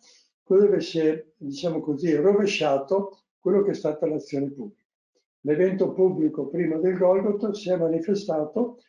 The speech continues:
con una formazione da parte del risorto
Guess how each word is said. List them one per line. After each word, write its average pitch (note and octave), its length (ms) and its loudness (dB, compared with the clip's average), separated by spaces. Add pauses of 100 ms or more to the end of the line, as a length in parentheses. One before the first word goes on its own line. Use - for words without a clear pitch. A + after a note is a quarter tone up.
(120)
con - 200 -4
una E3 160 2
formazione F3 1120 0 (460)
da B2 120 -10
parte D#3+ 480 -2
del C3+ 140 -2
risorto F3+ 840 -2